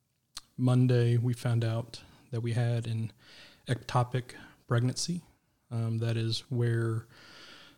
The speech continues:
the fetus is in the fallopian tube and not where it should be. Um, we were,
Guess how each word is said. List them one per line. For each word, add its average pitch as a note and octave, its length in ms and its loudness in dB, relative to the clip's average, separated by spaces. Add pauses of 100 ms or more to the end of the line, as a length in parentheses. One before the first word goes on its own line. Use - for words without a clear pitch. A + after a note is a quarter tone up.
(160)
the A2+ 460 -2 (140)
fetus B2+ 440 2
is A#2 140 2
in B2 140 4
the A#2 60 2
fallopian A#2+ 440 2
tube A#2 320 2
and A#2 100 2
not A#2 180 0
where A#2 140 -2
it A#2 100 -8
should A2+ 260 -4
be. - 260 -14 (560)
Um, A#2+ 440 -6 (2000)
we A#2+ 180 0
were, A2+ 380 -2